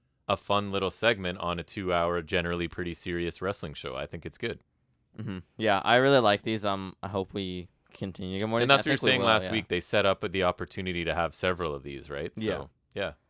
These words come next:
Speaker 2: Uh, next we get Daddy Ass and the Acclaim versus the Blade and the Bollywood Boys. Some would say Blade versus Blade. Eh.
Speaker 1: <laughs> Yeah, I guess so.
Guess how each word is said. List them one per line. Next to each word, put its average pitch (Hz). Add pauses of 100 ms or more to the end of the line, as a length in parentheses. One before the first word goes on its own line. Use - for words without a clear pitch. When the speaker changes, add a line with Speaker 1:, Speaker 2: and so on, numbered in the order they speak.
(520)
Speaker 2:
Uh, 110
next 117
we 131
get 113
Daddy 107
Ass 107
and 110
the 104
Acclaim 104
versus 98
the 98
Blade 98
and 95
the 92
Bollywood 95
Boys. - (200)
Some 120
would 123
say 120
Blade 110
versus 107
Blade. 95 (600)
Eh. 98 (420)
Speaker 1:
<laughs> 104
Yeah, 90
I 82
guess 85
so. 82